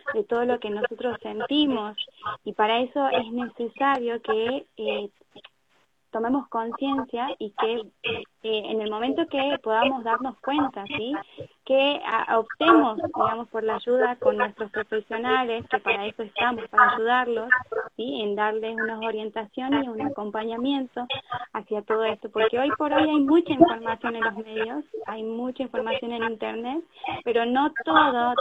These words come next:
toda esa información es para, para todos, ¿sí? Porque cada uno es un ser individual, es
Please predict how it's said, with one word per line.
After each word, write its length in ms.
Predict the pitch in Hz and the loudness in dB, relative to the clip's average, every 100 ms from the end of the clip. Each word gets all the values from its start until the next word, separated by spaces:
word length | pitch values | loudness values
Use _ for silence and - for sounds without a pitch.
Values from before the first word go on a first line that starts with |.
| 262 | 2
toda 220 | 254 240 | 4 4
esa 120 | 247 | 4
información 680 | 254 254 240 233 - 269 277 - _ 320 - - | 6 6 4 -4 -6 2 2 2 _ -6 -6 -4
es 180 | 220 | -6
para, 500 | - 226 226 220 202 - | -4 -2 -2 -2 -4 -4
para 240 | 214 208 196 | -2 2 2
todos, 320 | 220 202 196 196 | 2 2 0 0
¿sí? 100 | 214 - | -2 0
Porque 220 | - 208 494 | -4 -4 -2
cada 280 | 226 226 | 0 0
uno 200 | 233 247 262 | -2 -4 -6
es 60 | |
un 140 | 240 214 | -6 -6
ser 120 | 220 | -6
individual, 720 | 220 214 214 220 254 269 311 | -4 -4 -4 -2 2 2 2
es 120 | 285 | 2